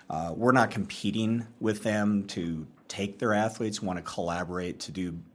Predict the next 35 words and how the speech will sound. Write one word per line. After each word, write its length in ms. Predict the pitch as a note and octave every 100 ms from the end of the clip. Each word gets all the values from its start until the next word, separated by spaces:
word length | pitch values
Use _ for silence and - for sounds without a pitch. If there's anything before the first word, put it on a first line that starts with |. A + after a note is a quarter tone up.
| -
uh, 260 | A1 B1 E2+
greater 300 | G2+ F#2 F2+
benefit 420 | F2+ F2+ F2 -
for 240 | - F#2+
their 160 | E2 C#2
athletes. 600 | C#2+ - C#2+ - - -
And 460 | G#2+ F#2 F#2+ F#2 F#2 - - - -
that 180 | G#2 G2+
is 120 | G2+
a 40 |
work 220 | F#2+ G2
in 80 | F2+
progress 400 | - F#2 F2 -
right 140 | F#2 F2+
now, 220 | F2 G2+
and 120 | F2+
we're 140 | F#2+
taking 320 | G2 G2+ F#2+ F2+
the 100 | F#2
onus, 480 | F#2+ F#2+ - -
uh, 180 | - G2
saying, 520 | F#2+ - F#2 F#2 F2+ - - - -
look, 280 | G#2+ G2+ - -
uh, 320 | F#2 F2+ F2 F2+ -
maybe 200 | G2 F#2+
we've 220 | F#2+ G#2 G2+
contributed 600 | F#2+ D#3 D3 C#3 C3+ C3
to 540 | - G#2+ G#2 G2+ G2+
the 520 | - - F2 F#2 F2+
breakdown 600 | E2 G2 A2+ A2+ G#2+ G2+
of 200 | G2+ F#2
that 180 | G2 G2
over 260 | G2+ F#2+ F#2+
time 560 | - G#2 G2 G2+ G2
where 420 | F#2 F#2+ F#2+ F#2+